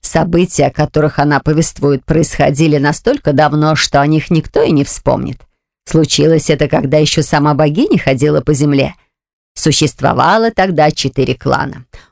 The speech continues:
У каждого во власти была своя стихия. Большими были кланы. Не смешивали они кровь и свою магию с другими. До одного случая.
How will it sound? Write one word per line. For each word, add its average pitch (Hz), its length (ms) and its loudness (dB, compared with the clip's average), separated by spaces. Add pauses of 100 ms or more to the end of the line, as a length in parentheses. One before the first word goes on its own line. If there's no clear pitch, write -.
(120)
У 160 80 2
каждого 180 580 0
во 143 160 2
власти 156 440 0
была 156 260 2
своя 151 380 0
стихия. - 680 -4 (1000)
Большими 151 680 2
были 139 240 0
кланы. 139 560 -2 (100)
Не 160 140 2
смешивали 160 600 0
они 139 220 0
кровь 151 360 0
и 139 40 0
свою 147 320 2
магию 151 400 2
с 131 40 0
другими. 151 640 0 (480)
До 160 440 2
одного 151 440 0
случая. - 640 -6